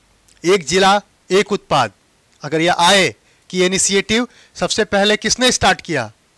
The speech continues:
ओडीओपी, वन डिस्ट्रिक्ट वन प्रोडक्ट, अपना यूपी भाई। ठीक है, ओडीओपी, जीआई उत्पाद और अन्य हस्तशिल्प उत्पादों को बढ़ावा देने के लिए और उनकी बिक्री करने के लिए एक यूनिटी मॉल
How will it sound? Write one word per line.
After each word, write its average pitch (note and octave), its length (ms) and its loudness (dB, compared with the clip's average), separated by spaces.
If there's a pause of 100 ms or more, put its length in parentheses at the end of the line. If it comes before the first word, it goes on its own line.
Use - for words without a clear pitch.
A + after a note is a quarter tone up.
(140)
ओडीओपी, G#3 580 0 (340)
वन F#3+ 160 0
डिस्ट्रिक्ट A3+ 360 -4
वन G#3 220 0 (440)
प्रोडक्ट, F#3+ 360 2 (420)
अपना D#3+ 260 -2
यूपी F3 300 -4
भाई। D3+ 440 -2 (800)
ठीक F#3+ 160 -6
है, C#4+ 160 2 (240)
ओडीओपी, E3+ 520 -2 (640)
जीआई G#3 380 2
उत्पाद G3+ 540 0
और F3 100 0
अन्य A3 280 -2
हस्तशिल्प G#3+ 540 -4
उत्पादों G#3 380 0
को G#3+ 120 -4
बढ़ावा F#3+ 540 0 (360)
देने G3+ 280 0
के G3+ 160 -4
लिए E3 240 -4 (280)
और F3+ 140 0
उनकी F#3+ 260 -6
बिक्री F3+ 340 -4
करने F#3+ 300 0
के E3+ 120 -8
लिए D#3+ 220 -6 (240)
एक G#3+ 180 -2
यूनिटी G#3+ 400 -2
मॉल G3+ 320 0